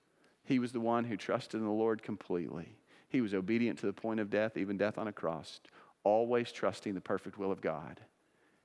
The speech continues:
He's the epitome, he's the ultimate example of character and integrity. He is perfect because he's God. His life completely, his beliefs completely matched his behavior.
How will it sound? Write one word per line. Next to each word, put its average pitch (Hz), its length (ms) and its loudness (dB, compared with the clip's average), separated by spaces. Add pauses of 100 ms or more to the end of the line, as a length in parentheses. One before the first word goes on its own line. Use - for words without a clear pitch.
(120)
He's 117 220 0
the 113 120 4
epitome, 110 540 4
he's 98 140 0
the 107 100 2
ultimate 110 340 2
example 107 480 2
of 87 140 -4
character 101 340 2
and 98 80 0
integrity. 90 480 -2
He 113 240 2
is 104 160 2 (140)
perfect 104 640 0
because 95 240 -4
he's 90 160 -8
God. 82 480 -2 (1800)
His 117 320 0
life 101 640 4
completely, 113 920 0 (280)
his 113 220 0
beliefs 104 540 2
completely 117 680 0
matched 92 500 -2
his 87 180 -6
behavior. 76 600 -10